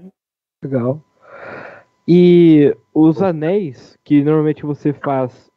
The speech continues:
Speaker 2: é, você faz com acrílico ou também faz com outros materiais?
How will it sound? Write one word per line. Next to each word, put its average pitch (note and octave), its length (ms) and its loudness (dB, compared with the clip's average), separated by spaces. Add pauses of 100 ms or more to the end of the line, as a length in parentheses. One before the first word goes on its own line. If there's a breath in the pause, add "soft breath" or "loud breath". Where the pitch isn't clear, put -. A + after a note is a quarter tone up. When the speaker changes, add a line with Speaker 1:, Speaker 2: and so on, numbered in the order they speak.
(100)
Speaker 2:
é, B2+ 560 2
você C3 440 -8
faz E3 360 -4
com D3+ 240 -8
acrílico F3+ 560 -8
ou A#3+ 120 -2
também F#3+ 300 -4
faz F3 260 -4
com D#3 140 -8
outros D#3 240 -8
materiais? C3 760 -6